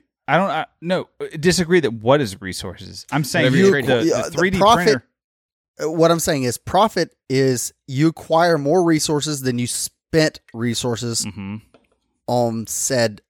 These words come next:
Speaker 3: item or service.
Speaker 1: No, I don't disagree. I was explaining the communist,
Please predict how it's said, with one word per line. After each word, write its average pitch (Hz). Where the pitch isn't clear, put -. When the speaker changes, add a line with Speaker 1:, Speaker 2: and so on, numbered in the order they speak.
Speaker 3:
item 131
or 117
service. -
Speaker 1:
No, 185
I 214
don't 214
disagree. 160
I 135
was 131
explaining 123
the 101
communist, 113